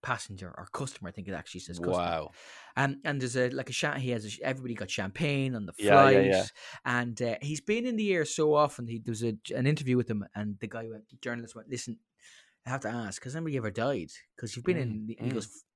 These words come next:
Speaker 1: four people."
Speaker 2: Wow.
Speaker 1: Yeah, four people on the one flight. They tried to take a seat. No, four people <laughs> on, on four different flights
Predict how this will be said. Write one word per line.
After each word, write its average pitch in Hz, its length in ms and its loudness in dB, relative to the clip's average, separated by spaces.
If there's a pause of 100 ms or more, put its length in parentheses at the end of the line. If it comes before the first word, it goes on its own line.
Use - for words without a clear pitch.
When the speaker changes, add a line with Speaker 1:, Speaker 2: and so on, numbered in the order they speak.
(140)
Speaker 1:
four 104 260 -6
people." 92 300 -12 (760)
Speaker 2:
Wow. 90 600 8 (220)
Speaker 1:
Yeah, 107 220 -6 (220)
four 143 240 4
people 107 260 -4 (140)
on 120 100 -4
the 117 80 -2
one 135 240 0
flight. - 440 -2 (160)
They - 60 -12
tried 139 180 -6
to 120 60 -12
take 123 180 -6
a - 20 -8
seat. - 440 -10 (400)
No, 104 120 -2 (300)
four 185 340 8
people 135 480 6
<laughs> - 80 -4
on, 175 540 12 (460)
on - 160 10
four 175 500 10
different 151 420 8
flights 113 480 4